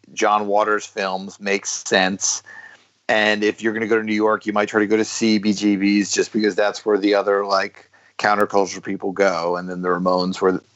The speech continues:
you know, a big fish in that pond. So them all just, like, going places to, like, you know, probably do blow and hang out with each other, like, makes sense. <laughs>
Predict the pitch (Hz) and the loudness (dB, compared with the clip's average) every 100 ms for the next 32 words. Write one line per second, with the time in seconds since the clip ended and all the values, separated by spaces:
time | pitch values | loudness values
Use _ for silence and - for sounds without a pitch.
0 | - 98 90 80 - 101 107 92 - 98 | -2 2 4 4 2 2 2 0 2 2
1 | 90 - 92 90 80 - 98 87 78 87 | 4 2 0 2 0 2 2 4 2 -2
2 | - _ - _ _ _ _ - - 123 | -10 _ -20 _ _ _ _ -6 0 2
3 | 113 120 117 117 104 110 101 110 110 104 | 4 2 2 0 0 -4 -2 0 -2 -2
4 | 104 101 95 90 98 95 - 95 90 90 | -4 -4 -6 -6 -4 -6 -10 -10 -8 -2
5 | 95 95 87 76 92 90 104 90 95 92 | 0 0 -4 -16 -20 -4 -4 -2 0 2
6 | 92 95 92 92 98 95 92 90 95 - | 2 0 -2 -4 -4 0 0 -2 -6 -2
7 | 90 85 85 78 80 - 80 - - 85 | -2 0 0 0 -2 -4 -4 -4 0 0
8 | 62 - - | 0 -4 -8